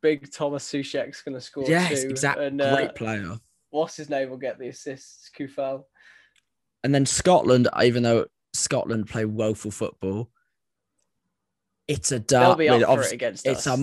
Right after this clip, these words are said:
Speaker 2: massive
Speaker 1: up for it.
Speaker 2: derby, 'cause one, they're gonna kick the shit out of our players.
Speaker 1: <laughs>
Speaker 2: We all know that. And two, it's just, the, again, a type of game where, I mean, if you look at Euro, uh, twenty eighteen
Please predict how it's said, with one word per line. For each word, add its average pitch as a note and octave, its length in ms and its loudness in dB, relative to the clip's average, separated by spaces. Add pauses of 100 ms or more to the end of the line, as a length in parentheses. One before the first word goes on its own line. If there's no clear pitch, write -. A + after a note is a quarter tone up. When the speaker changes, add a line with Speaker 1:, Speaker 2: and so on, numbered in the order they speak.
Speaker 2:
massive B2+ 380 0
Speaker 1:
up A2 60 -8
for C3 40 -2 (340)
it. - 60 -6
Speaker 2:
derby, F#2+ 140 -10 (180)
'cause A#2+ 120 -12
one, F3 200 0
they're A#2+ 100 0
gonna F#2 140 -4
kick - 280 -6
the - 120 -14
shit - 480 -6
out F2+ 200 -10
of F#2+ 80 -12
our F2+ 140 -8
players. E2 440 -6 (100)
Speaker 1:
<laughs> G2 180 -2
Speaker 2:
We B2 120 4
all A#2 140 4
know G#2 280 2
that. D#2+ 360 -2 (600)
And D#3 180 2
two, A#3+ 300 6
it's - 140 2
just, E3+ 200 0
the, D#3 100 -4 (140)
again, G#3+ 400 0
a C#3+ 60 0
type G#3 320 -4
of E3 140 -6
game G3 380 -4
where, A#2 340 -8 (680)
I C#3+ 80 0
mean, F3 160 0
if E3+ 120 -4
you G#3+ 80 0
look F#3+ 200 -2
at C3 80 -2
Euro, C#3 680 0 (180)
uh, A2 420 -6
twenty B2+ 320 -4
eighteen A2+ 600 -2